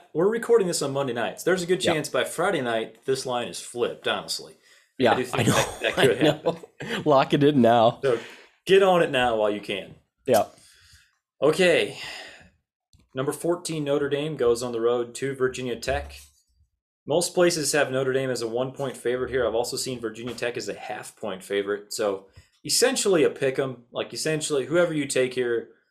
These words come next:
Speaker 1: against the spread, you're basically, you're picking them to win the game. Um, so Notre Dame and Virginia Tech, obviously Notre Dame coming off the disappointing loss,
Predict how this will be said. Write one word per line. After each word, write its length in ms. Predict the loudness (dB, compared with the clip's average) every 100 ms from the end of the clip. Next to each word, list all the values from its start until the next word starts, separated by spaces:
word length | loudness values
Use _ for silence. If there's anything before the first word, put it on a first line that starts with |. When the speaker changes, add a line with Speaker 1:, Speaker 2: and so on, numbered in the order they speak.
| _
Speaker 1:
against 240 | -6 -6 -4
the 60 | -6
spread, 380 | -2 0 0
you're 100 | -2 -2
basically, 600 | -2 -2 -4 -4 -4 -10
you're 160 | -10 -6
picking 240 | -4 -6
them 180 | -8 -8
to 80 | -6
win 220 | -6 -6
the 60 | -8
game. 280 | -10 -10 -14 _ _ _ _ _ -14
Um, 280 | -12 -10 -10
so 140 | -8
Notre 200 | -2 2
Dame 160 | 2 0
and 100 | -2
Virginia 340 | -6 -6 -8
Tech, 260 | -4 -4 -4
obviously 300 | -4 -6 -6 -6
Notre 160 | -4
Dame 140 | -6 -8
coming 240 | -10 -6
off 180 | -6 -4
the 100 | -6
disappointing 500 | -6 -6 -8 -8 -6
loss, 420 | -6 -6 -6